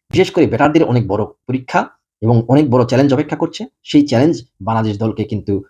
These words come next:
মোকাবেলা করতে হবে। শাহাদাত হোসেন দীপু অনেকদিন পরে ফিরেছেন, তেমন কোনো পারফর্ম করেননি, তিনি যদি সুযোগ পান তার জন্য একটি বড় পরীক্ষা রয়েছে। ওপেনিংয়ে সাদমান ইসলাম অনেক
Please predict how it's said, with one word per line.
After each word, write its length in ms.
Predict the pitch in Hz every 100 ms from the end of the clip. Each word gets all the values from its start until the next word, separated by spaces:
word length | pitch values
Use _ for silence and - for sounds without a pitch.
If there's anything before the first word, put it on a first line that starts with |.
| _ 95
মোকাবেলা 300 | - 139 151
করতে 220 | 151 147
হবে। 180 | 143 139 120
শাহাদাত 300 | 101 117 123
হোসেন 200 | - 120
দীপু 200 | 110 123 113
অনেকদিন 280 | 113 104 113
পরে 160 | 110
ফিরেছেন, 320 | 98 107 - 104 - _ -
তেমন 180 | 117 151
কোনো 140 | 151
পারফর্ম 280 | 139 131 143
করেননি, 340 | 143 139 143 139 _
তিনি 140 | - 139
যদি 140 | 147 131
সুযোগ 220 | 123 123
পান 140 | 123 113
তার 140 | 110 110
জন্য 160 | 123 123
একটি 300 | 120 - 117 110 _ _
বড় 180 | 90 113 123
পরীক্ষা 280 | 131 127 120
রয়েছে। 240 | 120 123 117 - - 95
ওপেনিংয়ে 400 | 127 139 139 135 127 - 117
সাদমান 260 | 113 104 120
ইসলাম 220 | 123 120
অনেক 260 | 104 117